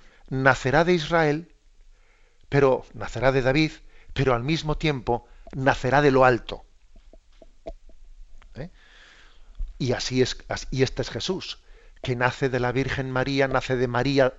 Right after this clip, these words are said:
de Nazaret, pero al mismo tiempo nace por obra del Espíritu Santo. O sea, viene de una estirpe humana, pero al mismo tiempo viene directamente desde Dios. O sea, en esa,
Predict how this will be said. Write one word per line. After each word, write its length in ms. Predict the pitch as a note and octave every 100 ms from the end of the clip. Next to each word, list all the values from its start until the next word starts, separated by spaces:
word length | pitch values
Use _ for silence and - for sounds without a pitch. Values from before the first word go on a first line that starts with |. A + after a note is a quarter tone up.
| - - - -
de 140 | B2
Nazaret, 480 | C#3 - C3+ C#3 - - -
pero 140 | C3
al 60 | B2
mismo 200 | C3 C3+
tiempo 260 | C#3+ C3+ D3
nace 260 | D3+ -
por 160 | C3 B2+
obra 180 | A#2+ B2
del 120 | G2+
Espíritu 380 | - B2+ A#2 G#2+
Santo. 480 | D3+ D#3+ - G2 - - - _ _ - _ - _ - _ _ - - -
O 40 | -
sea, 200 | - - A#2+ - - - - A2
viene 420 | G#2+ C#3 C#3 C3
de 80 | C3
una 140 | C3
estirpe 460 | - - C3+ - C#3+
humana, 500 | D3 F#3 F3 G3+ - - -
pero 180 | A#2 C#3
al 100 | A#2
mismo 300 | C#3 B2+ C3+
tiempo 260 | D3+ D3+
viene 220 | D#3 D#3+ C#3
directamente 640 | B2+ A#2+ - A#2 A#2+ A2+
desde 260 | G#2 G2+
Dios. 240 | A#2 D#3+ - - - -
O 20 |
sea, 140 | C3
en 120 | B2+ C#3
esa, 300 | C#3+ D3